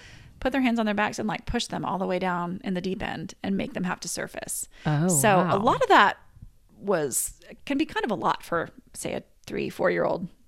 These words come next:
Speaker 1: to learn. Um, but at the end of the day, they're, they can swim in the water.
Speaker 2: Proficient. Yeah.
Speaker 1: <laughs>
Speaker 2: Yeah.
Speaker 1: Um, if that's not your bit, your game, there are other ways to learn how to swim at the Y, like we talked about,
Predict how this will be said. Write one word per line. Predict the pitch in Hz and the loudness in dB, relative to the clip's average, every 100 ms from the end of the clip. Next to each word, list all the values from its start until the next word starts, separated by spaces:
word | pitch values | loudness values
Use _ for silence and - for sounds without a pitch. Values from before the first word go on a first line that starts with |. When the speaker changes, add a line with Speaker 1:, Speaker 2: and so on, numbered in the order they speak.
| - | -10
Speaker 1:
to | - | -6
learn. | - - 175 - - - _ - | -4 -4 -8 -14 -20 -20 _ -10
Um, | 170 165 165 - | -8 -8 -8 -6
but | - | -6
at | |
the | - 220 | -4 -2
end | |
of | 247 | 0
the | 202 | 2
day, | 262 | 4
they're, | 220 156 185 _ _ _ _ _ _ _ - - - | 4 2 -2 _ _ _ _ _ _ _ -20 -20 -6
they | - | -2
can | 226 | 0
swim | - 240 | 2 6
in | 220 | 6
the | |
water. | 170 254 | 8 8
Speaker 2:
Proficient. | 202 170 143 131 | 6 4 2 4
Yeah. | - 165 185 156 147 - | 4 6 6 6 4 2
Speaker 1:
<laughs> | |
Speaker 2:
Yeah. | - 175 185 175 143 123 165 - | 4 6 8 8 6 4 -2 0
Speaker 1:
Um, | 202 196 | 2 2
if | 196 240 | 2 4
that's | 269 | 4
not | 294 285 | 6 4
your | 285 | 4
bit, | 240 262 - | 6 4 6
your | 247 | 4
game, | 254 247 254 262 254 | 6 8 10 8 8
there | 240 220 | 8 10
are | 175 | 8
other | 220 233 | 8 8
ways | 226 220 | 8 6
to | 240 | 6
learn | 220 214 | 4 6
how | |
to | 196 | 4
swim | 196 196 165 165 | 4 2 2 0
at | 175 | -2
the | 190 | 4
Y, | 180 175 180 | 6 8 6
like | 175 196 | 4 0
we | |
talked | 190 185 190 | -2 -2 -2
about, | 185 165 - | 0 0 0